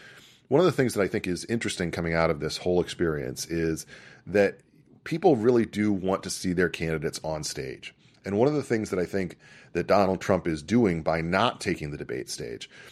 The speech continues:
uh, is, uh, supplying in people's mind the idea that he may not be able to focus on this presidential campaign as much as people would like him to, namely that he's distracted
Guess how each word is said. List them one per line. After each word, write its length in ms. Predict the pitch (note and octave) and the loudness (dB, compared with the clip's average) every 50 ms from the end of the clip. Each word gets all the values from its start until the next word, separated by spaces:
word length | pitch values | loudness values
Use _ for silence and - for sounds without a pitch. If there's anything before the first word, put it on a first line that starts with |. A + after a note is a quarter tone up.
| - - - - | -20 -18 -4 2
uh, 160 | F#2+ F2+ E2+ E2+ - | 4 4 4 4 4
is, 400 | G2+ G2 F#2+ F#2+ F#2 E2+ - - _ - | 4 6 6 6 6 4 2 -4 _ -10
uh, 240 | - D2 C#2+ - - - | -10 -8 -8 -10 -12 -14
supplying 760 | - - - - - - - A2 A#2+ C3 C3 B2+ A#2 G#2+ G2+ F#2 | -14 -14 -12 -12 -12 -8 -2 0 2 4 4 4 4 2 0 -2
in 80 | F2+ | -4
people's 380 | - - G#2 - E2+ D#2+ - - | -4 -6 -6 -6 -6 -6 -4 -2
mind 360 | G2+ A2 A2+ A2 G#2 F#2+ F2 | 0 2 4 4 4 2 0
the 80 | F2 E2 | 0 0
idea 640 | E2 E2+ D#2+ D#2+ G2+ A#2 A#2+ G#2 F#2 F2 E2 D2 - _ _ _ _ - | 0 0 -2 0 2 4 6 6 6 6 4 2 -4 _ _ _ _ -4
that 140 | - G2 - | -4 -4 -2
he 120 | - A#2 A#2+ | -2 -2 0
may 180 | A#2+ A#2+ B2 | 2 2 4
not 360 | A#2 A#2+ A#2+ A#2 - F2+ F2+ | 4 4 4 2 2 0 0
be 440 | F#2 A2 A#2 A#2+ A2+ G2+ F2+ F2 E2+ | 2 4 6 6 6 6 4 2 2
able 320 | F2+ F#2+ G2 F#2 G2+ G2 F#2 | 2 2 4 4 4 4 4
to 120 | - F2+ | 2 -4
focus 680 | - - - - A#2 C3+ C#3 - E2+ C2+ - - - - - - - - - - | -12 -6 0 2 4 4 4 2 -2 -4 -4 -6 -10 -12 -14 -20 -20 -16 -8 -2
on 380 | F2+ F#2 F2+ F2+ F2+ F2 F#2 - | 0 2 4 4 2 2 -2 -4
this 300 | D#2+ F2 F#2 F2 - - | -4 -4 -4 -2 -4 -8
presidential 680 | - - - - F#2+ E2+ E2 F2 F2 E2+ - E2+ D#2+ D#2 | -10 -6 -2 0 0 0 0 -2 -2 -2 0 -2 -2 -2
campaign 680 | - - D#2 D2+ D2 - A#2+ A#2+ A#2 G2 F2 E2 D#2+ - - - - - - | -4 -6 -6 -6 -4 0 2 2 4 4 2 2 -2 -4 -8 -14 -18 -6 0
as 200 | E2+ F2+ E2 E2 | 0 0 2 2
much 260 | E2+ F2+ F#2+ G2 - | 2 2 2 2 2
as 120 | G2 F2 - | -2 -2 -2
people 280 | - - - - D#2+ F2 | -4 -8 -6 -2 -2 0
would 120 | E2 E2+ | 0 2
like 260 | F2+ F2+ F2+ F2 - | 4 4 4 4 4
him 140 | - E2 D2 | 0 -4 -6
to, 220 | - - A#1+ - - - _ _ - | -6 -10 -12 -12 -14 -18 _ _ -4
namely 480 | D#2 E2 E2+ E2+ E2 E2 E2 D#2+ E2 - _ _ - | -2 0 2 2 2 0 -2 -2 -4 -6 _ _ -6
that 100 | F#2+ E2 | -4 -4
he's 160 | F2+ E2 - | -4 -4 -6
distracted 640 | D#2+ - - - F#2 F#2+ F#2 F2+ - E2 D2+ D2 D2 | -6 -6 -2 2 2 2 2 0 -2 -4 -4 -6 -6